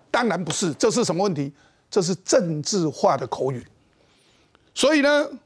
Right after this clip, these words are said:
我们看到了鉴定人建议什么？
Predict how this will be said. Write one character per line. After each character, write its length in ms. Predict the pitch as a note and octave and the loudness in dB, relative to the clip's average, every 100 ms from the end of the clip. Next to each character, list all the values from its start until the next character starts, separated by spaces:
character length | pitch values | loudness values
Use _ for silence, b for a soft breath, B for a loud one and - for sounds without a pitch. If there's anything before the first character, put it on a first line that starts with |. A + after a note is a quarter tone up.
| _ _ - | _ _ -4
我 140 | F3+ | 0
们 80 | G#3+ | 2
看 140 | C4 | 2
到 180 | C4 A#3+ | 2 4
了 240 | A3 G3+ - - - | 4 2 -2 -14 -2
鉴 200 | - A3+ | 2 2
定 160 | B3 | 2
人 220 | F#3 D#3 F3+ | 2 0 2
建 200 | A#3+ A3 | 2 2
议 120 | G3+ | 2
什 120 | D3 | 0
么？ 220 | C#3 A#2+ | -2 -4